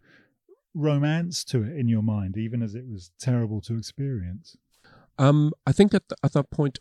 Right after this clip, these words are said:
Speaker 2: I'm describing, um, a moment in the nineteen nineties.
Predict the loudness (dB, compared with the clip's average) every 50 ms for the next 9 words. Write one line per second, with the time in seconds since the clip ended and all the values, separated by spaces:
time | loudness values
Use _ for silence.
0 | _ 0 0 0 0 -2 -6 -6 -6 -8 -10 -8 -4 -2 0 2 2 2 2 2
1 | 2 0 0 0 0 -2 -4 -6 -8 _ _ _ _ -4 -2 -2 -2 -2 -2 -2
2 | -2 -2 -2 -4 -4 -6 -10 _ _ _ _ _ _ _ _ _ _ _ _ _
3 | _ -20 -20 _ _ _ _ _ _ _ _ _ _ _ _ _ _ _ _ _
4 | _ _ _ _ _ -6 -4 -2 0 2 2 4 4 4 4 2 0 0 -4 -8
5 | -12 -14 -14 -16 _ _ _ _ _ -4 -2 0 0 0 0 -2 -2 -2 -2 -2
6 | -2 0 0 -2 0 0 -2 -2 -4 -6 -6 -4 -4 -2 -2 -2 -2 -2 -2 0
7 | -2 -2 -4 -6 _ -8 -8 -6 -6 -6 -8 -10 -12 -12 -12 -12